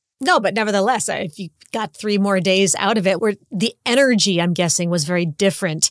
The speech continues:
on day two through four after the test of day one was passed with flying colors. Then people are excited about it.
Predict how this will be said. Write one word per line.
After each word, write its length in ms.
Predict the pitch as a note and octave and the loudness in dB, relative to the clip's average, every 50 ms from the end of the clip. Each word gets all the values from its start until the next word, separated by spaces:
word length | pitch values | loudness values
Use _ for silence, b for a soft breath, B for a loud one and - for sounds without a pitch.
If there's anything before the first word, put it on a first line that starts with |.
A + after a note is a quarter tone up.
| B B B B B | B B B B B
on 220 | - G3 F#3+ G3 | 0 2 2 2
day 240 | D#3+ F#3+ F3+ F3+ F3+ | 4 4 4 2 2
two 260 | - - - G#3+ F#3+ | 0 -2 -2 0 -2
through 240 | E3+ - - F#3+ F3+ | -2 -2 -4 -4 -4
four 560 | - - - - F#3 F3+ F3 E3+ E3 D#3+ - - | -4 -4 -2 -2 0 0 2 0 0 -2 -2 -2
after 480 | - G#3 G3 F3+ - - G3 F#3 F3+ | 0 0 0 -2 -2 -2 0 0 0
the 200 | F3 D#3+ - - E3+ - | 0 -2 -6 -8 -6 -6
test 520 | - - A#3+ - - - - - - - b b b b b | -4 0 0 2 2 2 0 0 -2 -6 b b b b b
of 220 | - F#3+ E3 D#3 | -2 -2 -2 -2
day 240 | D#3 F#3+ F#3 F#3 F#3 | 0 0 0 2 0
one 480 | F3+ E3+ F#3 F#3+ F#3+ F#3+ F#3 F3+ F#3 F#3 | 0 0 0 0 2 2 2 0 -2 0
was 280 | D#3+ G3 F#3 F#3 D#3+ - | 2 2 2 2 0 -2
passed 520 | - - F#3+ G3+ G3+ F#3+ - - - - | -4 -2 0 0 2 2 0 -2 -2 -4
with 240 | - G3+ F3+ - - b b b b | -2 -2 -4 -4 -8 b b b b
flying 520 | - - - B3 A#3+ A#3 A3+ A3 G#3+ G3+ F#3+ | -12 -10 -2 0 2 2 4 2 2 0 -2
colors. 420 | - - G#3 F#3+ F3 E3+ E3+ D3+ | -2 -2 0 0 0 0 0 0
Then 120 | A3 A#3+ A#3+ | 0 0 0
people 240 | - - - F#3 | 0 -2 -2 -2
are 100 | F3 D#3+ | -2 -2
excited 680 | D3 C#3+ - - - - F3 F#3+ F3+ E3+ E3 D#3+ E3+ F3+ - | -2 -2 0 0 0 0 0 -4 -4 -6 -8 -12 -12 -12 -8
about 320 | - G3 D#3+ D#3+ E3+ E3+ E3 | -8 -6 -4 -2 -2 -2 -4
it. 160 | E3+ E3 | -6 -8